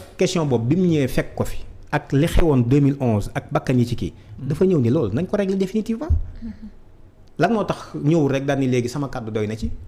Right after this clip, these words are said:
Speaker 1: da ko dugal ci disposition kii bi, loolu dafa am solo.
Speaker 2: Waaw.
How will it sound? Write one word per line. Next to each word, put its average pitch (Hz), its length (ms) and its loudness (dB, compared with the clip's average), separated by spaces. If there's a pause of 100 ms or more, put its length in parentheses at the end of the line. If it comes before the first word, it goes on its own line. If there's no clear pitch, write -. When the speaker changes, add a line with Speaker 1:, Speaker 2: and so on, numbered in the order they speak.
(320)
Speaker 1:
da - 140 -10
ko 190 100 -2
dugal 208 240 0
ci 196 80 -4
disposition 196 500 -4
kii 233 140 -6
bi, 233 80 -4
loolu 104 180 -2
dafa 147 160 -4
am 226 80 2
solo. 269 260 -2 (280)
Speaker 2:
Waaw. 113 80 -14